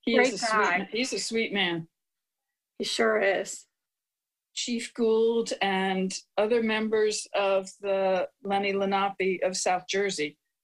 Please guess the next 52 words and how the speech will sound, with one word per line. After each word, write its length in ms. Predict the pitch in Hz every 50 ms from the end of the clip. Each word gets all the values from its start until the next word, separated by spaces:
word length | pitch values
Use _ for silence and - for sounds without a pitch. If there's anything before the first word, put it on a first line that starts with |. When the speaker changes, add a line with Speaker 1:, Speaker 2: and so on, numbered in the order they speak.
| _ -
Speaker 1:
I 60 | 196
really 260 | 196 240 285 320 311
don't 280 | - - 285 294 285 -
know, 460 | 233 240 247 240 247 254 262 240 - _ _ _ - 196
um, 380 | 208 202 202 208 196 185 185 -
the 120 | 185 190
Lenape 640 | 196 202 202 202 196 196 196 190 - 196 190 - - -
of 260 | 190 190 185 185 -
Pennsylvania 560 | - 196 190 190 190 185 190 180 190 226 247
at 80 | 254 254
all, 240 | 262 269 269 269 -
but 100 | 220 202
I 100 | 185 180
do 180 | 180 220 214 214
know 180 | 208 196 202
the 80 | 196 202
ones 280 | 190 190 185 190 190 -
from 160 | - 190 190
South 300 | 185 - 185 185 190 - -
Jersey. 420 | 196 196 208 190 190 175 170 - _ _ _ _ _
<laughs> 300 | _ _ _ _ - -
And 340 | 180 - 233 202 196 196 190 -
they, 140 | 214 202 190 - - _ _ _ - - - _ _ -
they 120 | 226 226 226
said, 360 | 226 - - - 247 214 196
you 120 | 226 214 214
know, 60 | 214
it's 140 | 202 - 226
like, 200 | 208 196 196 _ _ _ _ _ _ -
uh, 280 | - 214 202 190 185 - - _ _ _ -
"What 160 | 214 254 -
does 180 | 381 339 285 -
William 320 | 294 294 311 311 302 285
Penn 240 | - 277 269 269 254
have 180 | 226 196 196 -
to 100 | 202 190
do 160 | 190 196 190
with 160 | 190 185 190
it?" 100 | 190 196
He 80 | 202 190
said, 300 | 190 - 220 202 190 -
"It 160 | 196 202 208
was 160 | 208 202 190
our 160 | 214 196 214
tree 480 | 214 - - 226 202 190 190 190 175 -
long 280 | 185 196 202 202 214 208
<laughs> 100 | 180 160
before 540 | 226 247 - - - 190 233 226 208 208 196 233
he 160 | 226 202 196
ever 280 | 208 202 202 208 196
came 260 | 196 - 208 196 196 185
around." 360 | 190 202 190 190 196 185 180